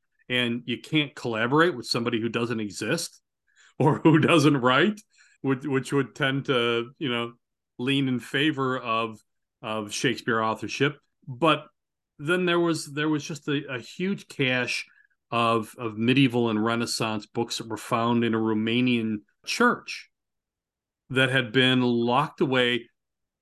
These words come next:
literally for four hundred years. And these things come to light regularly. So I think maybe a footnote would be a, a way to protect the,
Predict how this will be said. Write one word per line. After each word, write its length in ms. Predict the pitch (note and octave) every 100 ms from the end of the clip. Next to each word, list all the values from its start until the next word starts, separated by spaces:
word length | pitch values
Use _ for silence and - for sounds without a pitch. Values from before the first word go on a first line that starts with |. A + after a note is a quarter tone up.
| -
literally 760 | E3+ F3 G#3 A3 E3 C#3 B2+
for 160 | A#2+ C3 - -
four 240 | - G3 F3
hundred 460 | - F#3 E3 A#2+
years. 460 | A#2+ F3 G3 G2 - _ - _ _ -
And 200 | C#3 C#3 B2
these 260 | F3+ G#3+ -
things 240 | D3 C#3
come 240 | - C#3+
to 100 | C#3
light 480 | C3 A#2+ B2 B2 B2+ _ _ _ _ _ _ -
regularly. 920 | A#2+ C3 F#3 - C3+ A#2 A2+ A2+ A2
So 300 | - - B2
I 200 | C3 F3
think 440 | E3+ D#3 C3+ B2+ - _ _ _ -
maybe 640 | A#2+ C#3+ D3+ C3+ A#2 - _
a 60 | -
footnote 920 | - - - A#3+ C#3+ C3 A#2 A2 A#2 _ _ -
would 180 | B2+ A#2
be 160 | B2
a, 60 | A#2+
a 260 | B2 B2+
way 520 | A#2+ A#2 A#2+ B2 A#2+ A#2+
to 600 | - C3 B2 A#2+ A#2 G#2+ - _ _ _ -
protect 720 | B2 - - C#3 C#3 C#3+ -
the, 720 | C#3 A2+ A#2 A#2 A#2 A#2 C3